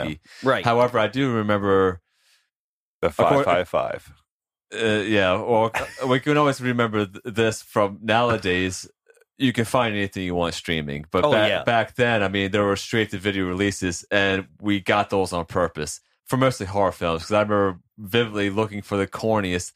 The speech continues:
Speaker 1: movie I could find that was horror film, and if you went to a certain section of the video store, you could find that.
Speaker 2: Absolutely.
Speaker 3: Well, let me tell you,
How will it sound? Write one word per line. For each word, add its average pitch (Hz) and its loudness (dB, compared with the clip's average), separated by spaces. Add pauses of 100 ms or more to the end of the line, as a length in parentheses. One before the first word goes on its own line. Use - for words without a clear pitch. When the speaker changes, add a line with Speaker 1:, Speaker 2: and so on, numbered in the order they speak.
(560)
Speaker 1:
movie 110 2
I 90 2
could 92 -10
find 101 0
that 82 -2
was 82 -4
horror 110 0
film, 87 -2
and 95 0
if 92 -8
you 92 -4
went 98 0
to 95 0
a 87 0
certain 85 -6
section 90 -4
of 85 -4
the - -14
video 85 -6
store, 85 -2
you 78 -4
could 78 -8
find 71 -6
that. 58 -4
Speaker 2:
Absolutely. 151 -4
Speaker 3:
Well, 104 4
let 104 -4
me 101 -6
tell 98 0
you, 82 0